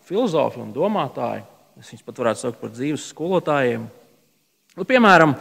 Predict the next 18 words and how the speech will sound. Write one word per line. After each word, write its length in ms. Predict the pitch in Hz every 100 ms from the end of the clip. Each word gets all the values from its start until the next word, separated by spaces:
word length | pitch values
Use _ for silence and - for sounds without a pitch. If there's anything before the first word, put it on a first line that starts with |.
| - - - _ - 139
pēdējos 400 | 233 208 165 -
pāris 380 | 202 220 202 160
gados 460 | 226 196 139 - -
slavens 600 | - 208 214 190 147 - - - _ _ _ _ _
ir 160 | - 139
šis, 340 | - 147 131 -
ā, 100 | 123 117
kanādiešu 680 | 196 170 139 135 117 135 113 - -
psihiatrs, 720 | - 240 - 135 135 - - -
ā, 120 | 131 120
Jordans 500 | 123 131 120 113 - _ _
Petersons. 640 | 185 147 110 - - - _ _ _
Viņš 220 | 123 113 113
ir 60 |
sarakstījis 440 | - 123 - 113 110
grāmatu 540 | 160 196 214 190 160 - - - _
Divpadsmit 680 | 120 143 202 208 190 185 135 123
likumi 540 | 147 156 123 107 104